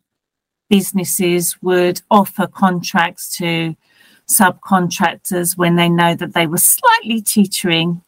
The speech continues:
on the rough side of bad cash flow. So they knew that they probably wouldn't be able to complete the job and it would destroy a lot of businesses. So definitely know your client. Do you really want that job as well? You know, is that gonna be worth your while?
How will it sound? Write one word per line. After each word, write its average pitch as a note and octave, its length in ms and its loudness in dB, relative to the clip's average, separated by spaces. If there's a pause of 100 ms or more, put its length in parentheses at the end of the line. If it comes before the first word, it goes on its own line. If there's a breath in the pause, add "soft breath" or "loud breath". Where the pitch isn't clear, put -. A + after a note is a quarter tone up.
(300)
on G3 160 6
the F3+ 80 0
rough F3 220 2
side E3+ 360 0
of D3 360 -10
bad E3 260 0
cash D3+ 260 -4
flow. D3 240 -8 (960)
So - 160 0
they F3+ 140 4
knew F3+ 280 2
that F3 220 -4
they E3+ 120 2
probably E3 460 0
wouldn't E3 260 -2
be F3 80 -2
able D#3+ 120 0
to - 100 -6
complete E3 420 0
the D3 60 -14
job D#3 360 0 (240)
and F3+ 180 4
it G3 120 -4
would F#3+ 160 -4
destroy E3 480 0
a - 20 -2
lot D3+ 140 -2
of - 80 -10
businesses. E3 640 -4
So E3 220 0 (140)
definitely G3+ 500 -4 (520 loud breath)
know G#3 160 8
your G3 180 8
client. F#3 360 -2 (100)
Do A3+ 100 6
you A#3 240 6
really A3 360 8
want G3+ 340 4
that F3 240 -4
job D#3 300 -4
as D3+ 180 -8
well? D3 300 -8 (460)
You F#3 140 -4
know, D#3 220 -2 (120)
is A#3 260 4
that G#3+ 200 0
gonna F3+ 200 -4
be F3 160 -2
worth E3 320 0
your D3+ 160 -2
while? C#3+ 420 -2